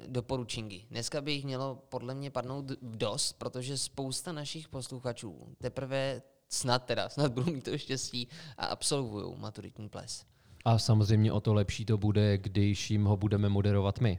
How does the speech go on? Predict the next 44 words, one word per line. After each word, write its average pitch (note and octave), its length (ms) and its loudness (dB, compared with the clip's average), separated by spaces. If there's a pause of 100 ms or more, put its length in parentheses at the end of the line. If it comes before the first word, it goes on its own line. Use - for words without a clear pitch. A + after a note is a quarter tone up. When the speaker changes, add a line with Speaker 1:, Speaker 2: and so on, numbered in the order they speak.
Speaker 1:
Ano, B2+ 280 0 (220)
ano. A#2 260 -6 (180)
Protože - 160 2
my C#3+ 140 2
Speaker 2:
Ale A2 120 6
Speaker 1:
už G#2 60 4
ty E3+ 100 -2
zkušenosti C#3+ 640 -6
máme A#2+ 380 -4 (280)
a G2+ 60 -8
Speaker 2:
Tak. A#2 340 4 (140)
Speaker 1:
rádi B2+ 440 2
je D3+ 120 -4
předáme B2+ 520 -2
dál. A#2+ 280 -4 (280)
Speaker 2:
Já A2+ 160 6
mám C3 140 8
teda D3+ 180 6
strašně C#3 460 4
moc A#2+ 180 6
zkušeností - 680 -2
ze G2+ 140 -2
všech - 260 0
stran, A2+ 360 0
jo. F#2 260 -4 (120)
Tady G2+ 160 -4
já G2 80 0
jsem G2+ 400 -2
chtěl A2 460 2
zmínit A2 540 4
právě, F#2+ 600 2
to G2 260 -2
jsme - 240 -2
od G2 140 -2
toho G#2+ 120 -2
jsme G#2 160 -2
nějak G2+ 200 2
utekli, G#2 380 0
že G#2 140 4
v F#2+ 40 -2
momentě, G#2 400 6
kdy G#2 160 0
jsem A2 220 2
začal G2+ 640 4